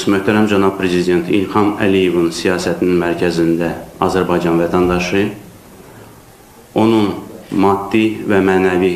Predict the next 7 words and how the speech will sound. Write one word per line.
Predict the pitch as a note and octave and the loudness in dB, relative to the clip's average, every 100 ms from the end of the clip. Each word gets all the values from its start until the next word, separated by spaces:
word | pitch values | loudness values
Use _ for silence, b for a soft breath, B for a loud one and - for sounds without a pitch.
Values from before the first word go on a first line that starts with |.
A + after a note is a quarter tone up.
| F2+ - | -4 -4
rifahını | F#2+ F#2 F2+ F2 F2+ F#2 - | -2 0 -2 0 0 0 0
təmin | F2+ F2+ F2+ E2 | 0 2 2 0
edən | E2 F2 G2+ - | 0 0 0 -2
zəruri | F2+ F#2+ F2+ F2+ F2+ G#2+ A#2 - B B B B B B - - - - | -2 0 0 0 0 0 -2 -10 B B B B B B -18 -18 -20 -8
şəraitin | - F#2 F2 E2+ F2+ G#2 G2+ F#2+ | -2 0 0 0 0 0 -2 -2
yaradılması | F2+ F2 F2+ E2+ E2 - D#2 | 0 0 2 0 0 -4 -6
durur. | D2+ - | -8 -12